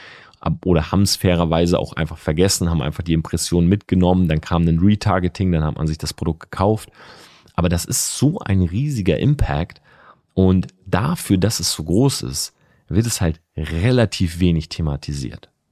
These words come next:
So, für uns, ich sag's euch ehrlich, ist es nicht schlimm,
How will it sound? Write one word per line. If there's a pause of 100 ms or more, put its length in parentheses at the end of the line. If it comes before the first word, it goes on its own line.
(200)
So,
für
uns, (840)
ich
sag's
euch
ehrlich, (340)
ist
es
nicht
schlimm,